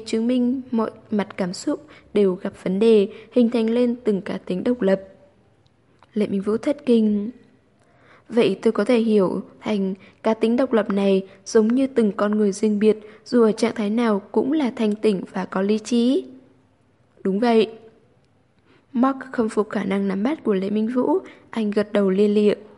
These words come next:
Đây cũng là cách chúng tôi dùng để trị liệu cho bệnh nhân. Bệnh nhân tâm thần phân liệt, dù rơi vào trạng thái nào cũng có khả năng suy xét độc lập, nhưng nó không thể giống người bình thường.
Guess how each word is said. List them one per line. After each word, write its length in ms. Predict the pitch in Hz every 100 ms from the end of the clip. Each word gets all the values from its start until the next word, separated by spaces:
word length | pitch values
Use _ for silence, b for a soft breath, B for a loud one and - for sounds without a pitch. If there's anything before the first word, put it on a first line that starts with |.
| _ b b b b b b
Đây 140 | 220
cũng 160 | 220 220
là 140 | 269
cách 220 | 262 311 311
chúng 200 | - 202
tôi 160 | 220
dùng 220 | 214 208 190
để 100 | 180
trị 220 | - -
liệu 180 | 214 -
cho 140 | - 214
bệnh 160 | 208
nhân. 340 | 220 226 233 214 - _ _ _ _ _ _ _ b b b b -
Bệnh 220 | 247 240
nhân 140 | 233
tâm 240 | 233 247 240
thần 160 | 214
phân 180 | 185 220
liệt, 280 | 220 214 208 B B
dù 260 | - 247 233
rơi 180 | 254
vào 160 | 254 226
trạng 220 | - 220
thái 180 | 226 196
nào 380 | 214 220 190 196 B -
cũng 160 | 233
có 140 | 254 220
khả 160 | 269
năng 220 | 202 208
suy 220 | 214 233 214
xét 220 | 311 247
độc 180 | 233 220
lập, 200 | 208 202 - B B B
nhưng 240 | 240 220
nó 80 | 202
không 200 | - 254
thể 140 | 254
giống 260 | 202 196 190
người 120 | 247
bình 220 | 196 190
thường. 400 | 190 202 196 196